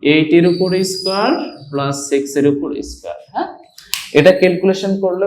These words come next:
কত আসতেছে? যে ওয়ান হান্ড্রেড আসতেছে, মানে হচ্ছে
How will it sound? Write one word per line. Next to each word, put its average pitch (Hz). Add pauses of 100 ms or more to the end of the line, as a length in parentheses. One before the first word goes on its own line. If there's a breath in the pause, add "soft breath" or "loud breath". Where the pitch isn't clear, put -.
কত 160
আসতেছে? 196 (1200 loud breath)
যে 139 (340)
ওয়ান 135
হান্ড্রেড 104
আসতেছে, -
মানে 127
হচ্ছে 156